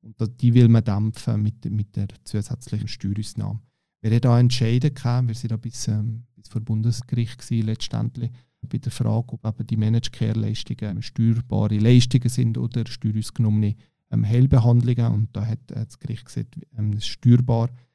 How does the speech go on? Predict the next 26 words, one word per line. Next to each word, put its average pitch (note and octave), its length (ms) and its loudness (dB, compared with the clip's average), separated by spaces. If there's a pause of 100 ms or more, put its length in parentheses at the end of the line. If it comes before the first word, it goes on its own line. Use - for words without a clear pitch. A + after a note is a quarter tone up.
(160)
Wie A2+ 120 -6
gesagt, - 440 -6
ähm, G#2+ 400 -4
das - 100 -18
Parlament G#2+ 680 -4
möchte - 320 -8
das - 220 -10
jetzt - 340 -14
korrigieren G2+ 600 -8
mit - 220 -8
der G2+ 120 -6 (600)
neuen G2+ 520 2 (160)
Steuerausnahme. G2+ 760 -10 (920)
Und B2 180 4
dann E3+ 140 8
haben F#3+ 160 10
wir E3 60 8
noch D#3+ 300 8
eine D3+ 380 4
neue D#3+ 240 2
Steuerausnahme D3+ 800 -2
für B2+ 180 -8
Teilnahmegebühren C3 1120 -2
bei, A#2+ 300 -6
äh, B2 160 0
Kulturanlässen. D#3+ 1800 2